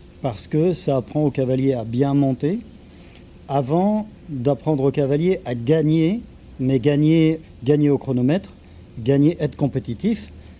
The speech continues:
savoir monter pour gagner. Mais avant de savoir monter pour gagner, il faut avoir acquis les bases. Et les bases, que ce soit sur le plat ou sur l'obstacle,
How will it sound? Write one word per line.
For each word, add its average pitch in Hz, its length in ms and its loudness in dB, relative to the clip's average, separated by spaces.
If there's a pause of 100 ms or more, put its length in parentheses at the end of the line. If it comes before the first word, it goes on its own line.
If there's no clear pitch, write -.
(400)
savoir 147 360 0
monter 165 280 2
pour 151 180 -2
gagner. 135 360 0 (560)
Mais 143 200 2
avant 170 240 2
de 190 40 -2
savoir 160 360 0
monter 151 400 2
pour 131 160 -2
gagner, 143 500 2
il 139 140 0
faut 180 500 0
avoir 160 560 0 (120)
acquis 156 280 -8
les 147 140 0
bases. 117 400 -6 (600)
Et 131 80 0
les 123 140 0
bases, 139 460 0 (180)
que - 80 -12
ce - 160 -14
soit 123 200 -8
sur 156 240 0
le 156 100 4
plat 143 320 -4 (640)
ou 156 100 0
sur 139 220 -2
l'obstacle, 160 600 -2